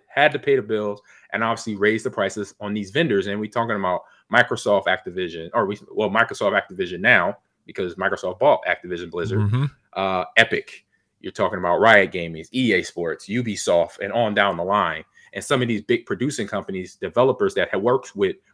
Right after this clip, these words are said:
Speaker 1: Microsoft, like, uh, Raven Soft that makes Call of Duty, they partner with, um, Activision Blizzard, and who also been bought by Microsoft. So
Speaker 2: Mm-hmm.
Speaker 1: for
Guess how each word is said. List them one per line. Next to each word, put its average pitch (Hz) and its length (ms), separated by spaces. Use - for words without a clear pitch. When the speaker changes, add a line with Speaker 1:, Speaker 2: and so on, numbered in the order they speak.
Speaker 1:
Microsoft, 98 480
like, 92 260
uh, 98 200
Raven 101 420
Soft 101 380
that 95 200
makes 107 320
Call 107 240
of 101 80
Duty, 117 420
they 104 160
partner 101 400
with, 101 220
um, 95 380
Activision 95 440
Blizzard, 120 400
and 92 180
who 120 300
also 101 240
been 98 200
bought 95 240
by 98 160
Microsoft. - 500
So 98 200
Speaker 2:
Mm-hmm. 131 80
Speaker 1:
for 107 260